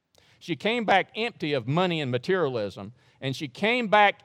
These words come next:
empty of a merry heart. Now, I challenge everybody in this place this morning, when s-, bad circumstances happen, let God give you a merry heart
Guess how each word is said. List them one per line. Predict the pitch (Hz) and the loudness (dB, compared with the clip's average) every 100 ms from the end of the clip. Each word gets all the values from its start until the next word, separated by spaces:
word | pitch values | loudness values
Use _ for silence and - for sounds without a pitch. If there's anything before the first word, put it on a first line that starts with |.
| - | -4
empty | 214 - 160 151 | -4 -4 -4 2
of | 147 139 | 2 2
a | |
merry | 123 123 147 175 180 147 135 123 104 _ | -2 -2 0 0 0 0 -2 -4 -12 _
heart. | _ - 135 101 85 _ _ _ _ _ _ _ _ _ _ _ _ _ _ _ _ _ _ _ _ _ _ _ _ _ _ - | _ -8 -4 -4 -4 _ _ _ _ _ _ _ _ _ _ _ _ _ _ _ _ _ _ _ _ _ _ _ _ _ _ -4
Now, | 165 | -2
I | 240 | 0
challenge | 233 190 160 | 0 0 0
everybody | 156 151 151 139 | 0 4 2 2
in | |
this | 135 123 | -4 -2
place | 165 170 165 | -2 -2 -4
this | 123 127 | -12 -6
morning, | 117 127 131 | -4 -4 -4
when | 120 104 | -6 -6
s-, | - _ | -12 _
bad | - 151 208 180 | -2 2 2 0
circumstances | 226 214 160 147 190 165 - 131 | 0 0 -2 -4 -4 -6 -8 -16
happen, | - 180 170 123 98 - _ _ _ | -4 0 0 -2 -10 -12 _ _ _
let | 165 233 151 | 4 4 6
God | 190 208 135 | 8 8 8
give | 202 175 | 2 4
you | 175 | 4
a | 151 | 4
merry | 156 180 175 147 | 6 6 6 8
heart | 160 160 139 - | 8 8 8 2